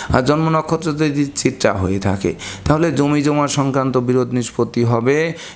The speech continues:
এমনকি সু-, সপরিবারে কাছে পিঠে ভ্রমণ করাবে।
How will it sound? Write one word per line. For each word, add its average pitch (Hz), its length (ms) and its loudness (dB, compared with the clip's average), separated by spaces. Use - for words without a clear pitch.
এমনকি 160 680 0
সু-, 160 480 2
সপরিবারে 135 880 0
কাছে 120 400 -2
পিঠে 131 280 0
ভ্রমণ 117 360 0
করাবে। 117 540 0